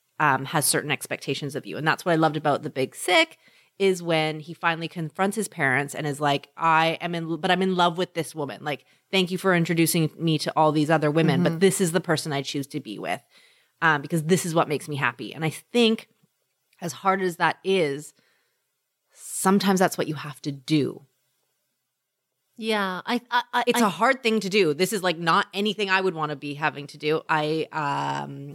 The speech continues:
Speaker 1: would never wanna be in that situation, but it seems like they have a really wonderful relationship. And I think what our writer wants is her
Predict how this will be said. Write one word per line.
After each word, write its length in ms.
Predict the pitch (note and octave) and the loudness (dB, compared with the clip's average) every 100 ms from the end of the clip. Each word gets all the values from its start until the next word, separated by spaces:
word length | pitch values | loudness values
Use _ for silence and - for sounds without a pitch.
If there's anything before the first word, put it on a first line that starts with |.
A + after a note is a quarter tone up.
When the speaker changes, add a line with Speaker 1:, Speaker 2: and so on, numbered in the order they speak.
| - | -14
Speaker 1:
would 300 | C#3+ D3+ C#3+ | -2 -2 0
never 200 | C#3+ F3+ | 0 2
wanna 200 | F3+ E3 | 2 2
be 100 | F3 | 2
in 60 | |
that 180 | E3 - | 2 0
situation, 720 | E3 - D3+ D3+ A3 A#3+ D4+ - _ _ _ - | -4 -4 -2 0 0 -2 -4 -12 _ _ _ 0
but 400 | F#3 F3 - - _ _ _ _ _ _ _ _ | 2 2 0 -10 _ _ _ _ _ _ _ _
it 140 | G3 - | -2 0
seems 300 | - A3+ A3 | 2 2 2
like 100 | G#3+ | 2
they 80 | |
have 100 | G3 | 0
a 140 | F#3+ F3+ | 2 2
really 720 | E3 F3+ F3 E3+ F3+ F3 E3+ _ _ D#3+ | 2 0 0 2 2 2 0 _ _ -4
wonderful 840 | E3+ F3 F3 E3 - E3+ D#3+ D#3 - | 2 4 2 0 -2 0 0 0 0
relationship. 800 | E3 E3 F3 D#3 - B2+ - _ - _ _ _ - | 2 4 2 2 2 2 0 _ -20 _ _ _ -4
And 540 | E3+ D#3 D3+ D3+ D3+ - _ E3+ | 0 2 2 0 -6 -12 _ -12
I 80 | - _ _ | -12 _ _
think 380 | G#3+ A3+ G3 - - | 2 2 2 -4 -16
what 320 | D#3+ E3 E3 - | -6 0 0 0
our 480 | F3 D#3+ D#3 D#3 D#3 | 0 0 2 0 -2
writer 320 | D#3+ D#3+ D#3+ | 0 0 0
wants 400 | D3+ E3+ F3 - - | 0 2 2 0 -6
is 160 | D#3+ - | -8 -8
her 540 | - D3+ C#3+ C#3+ C#3 | -2 2 2 0 -6